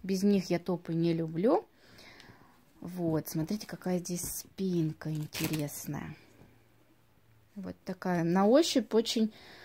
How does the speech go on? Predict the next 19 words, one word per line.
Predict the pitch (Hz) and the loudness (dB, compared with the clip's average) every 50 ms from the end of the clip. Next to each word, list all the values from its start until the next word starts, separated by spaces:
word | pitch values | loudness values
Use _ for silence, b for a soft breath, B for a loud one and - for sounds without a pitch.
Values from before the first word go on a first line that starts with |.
| B B B B _ | B B B B _
очень | - 220 214 202 180 175 - - 170 170 | 2 6 6 6 6 6 2 -2 -2 -2
приятная | 170 - 170 170 170 175 170 175 170 - 170 170 165 | -2 -2 -4 -2 0 0 0 -2 0 0 0 0 0
ткань. | 165 - - - 214 247 285 277 | -2 -4 -2 2 4 6 4 4
Смотрите, | - - 220 190 - - 196 180 185 - 175 | 4 2 2 2 4 2 0 0 0 -2 -4
здесь | 165 170 180 180 175 - - | -2 0 0 0 0 0 -2
она | 175 175 170 170 | 0 2 0 0
перфорированная. | 165 - - 185 180 - - - 185 175 165 165 160 165 156 156 160 170 180 196 202 214 240 262 294 339 359 - _ _ _ _ b b b b b b b b b b | -2 -2 -2 -2 -2 -2 -2 0 2 2 2 2 0 -2 -2 -2 0 0 2 2 4 4 6 6 4 4 2 -2 _ _ _ _ b b b b b b b b b b
Это | - 190 185 - - 190 | -8 -8 -6 -2 -2 -2
размер | 185 185 185 175 180 180 180 175 170 - - _ | 0 0 0 0 2 2 2 2 0 -2 -6 _
М. | - 185 202 233 277 302 330 339 B B B B B B B B B B B B B B _ - | 0 2 4 6 6 6 6 4 B B B B B B B B B B B B B B _ -8
А, | - 190 190 185 185 180 | -4 -2 0 0 0 -2
в | 175 180 185 175 190 202 | -4 -6 -10 -8 -4 -2
общем-то, | 226 240 233 208 196 - - 196 185 175 - 170 | 2 2 2 2 0 0 0 0 0 0 -2 -6
по | 165 _ - 196 | -6 _ -2 -2
швам, | 208 - - - 214 202 196 185 185 170 170 165 | 0 0 -4 -4 -2 0 2 2 2 2 0 0
да, | 175 180 220 254 285 311 311 _ _ - _ _ _ _ _ - - - - | 2 2 2 2 2 0 -4 _ _ -20 _ _ _ _ _ -20 -20 -14 -6
ну, | - 202 208 208 196 | -4 0 0 2 0
более-менее | 170 165 180 180 170 185 196 202 190 180 175 175 185 247 302 330 339 320 294 262 247 - _ _ b b b b b b b b b b b _ _ _ _ _ _ _ | 0 -2 -6 -6 0 2 4 4 4 4 2 2 4 4 6 6 6 6 6 4 2 0 _ _ b b b b b b b b b b b _ _ _ _ _ _ _
швы | - - - - - - 208 196 202 202 202 196 196 190 | -10 -8 -8 -6 -4 -4 -4 -2 2 2 2 2 2 0